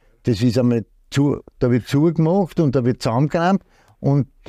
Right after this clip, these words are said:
über das hinaus wird dann nach offensiv geschüttet. Und, äh, Real Sociedad hat sich da, hat also vorige Saison eine richtig gute Saison hingelegt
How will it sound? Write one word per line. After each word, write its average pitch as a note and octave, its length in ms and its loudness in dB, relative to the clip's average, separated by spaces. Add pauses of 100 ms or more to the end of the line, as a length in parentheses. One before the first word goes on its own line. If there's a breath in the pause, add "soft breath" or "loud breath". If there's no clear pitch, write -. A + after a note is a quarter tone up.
über C#3 220 2
das C3+ 260 0
hinaus B2 420 0
wird B2 180 0
dann A#2 200 2
nach G2 120 -2
offensiv A#2+ 460 -2
geschüttet. - 320 -8 (240 soft breath)
Und, - 280 -2
äh, G#2+ 240 2
Real G2+ 280 2
Sociedad G2 580 -2
hat G#2 160 0
sich G#2+ 140 -2
da, G2 260 0
hat F#2+ 180 -2
also F#2+ 200 0
vorige G#2+ 420 0
Saison G2+ 400 -2
eine F#2 120 0
richtig - 440 -2
gute D#3 320 0
Saison C#3 440 -2
hingelegt C3+ 480 -2